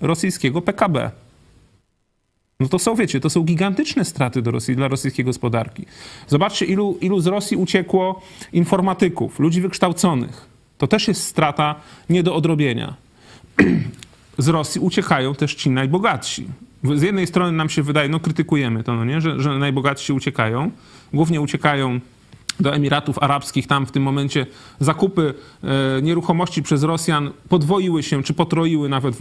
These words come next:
w ciągu tych kilku miesięcy. No ale, e, no z jednej strony, no krzywo, na-, no nie podoba nam się to, że, że Ru-,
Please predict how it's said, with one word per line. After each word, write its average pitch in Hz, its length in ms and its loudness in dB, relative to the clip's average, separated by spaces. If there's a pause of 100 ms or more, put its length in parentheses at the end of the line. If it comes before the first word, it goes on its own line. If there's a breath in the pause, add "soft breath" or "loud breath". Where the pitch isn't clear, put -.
w 131 240 -6
ciągu 139 240 -2
tych - 140 -4
kilku 139 240 -4
miesięcy. 131 580 -2 (680 loud breath)
No 180 140 2
ale, 190 240 0
e, 170 80 -6 (1500 loud breath)
no 135 320 0
z 147 60 -2
jednej 208 200 2
strony, 190 340 0
no 185 180 -2
krzywo, 190 400 0
na-, 170 140 0
no 165 240 0
nie 208 120 0
podoba 214 300 2
nam 190 160 2
się 190 100 0
to, 170 140 2
że, 165 240 0
że 170 140 2
Ru-, 190 140 0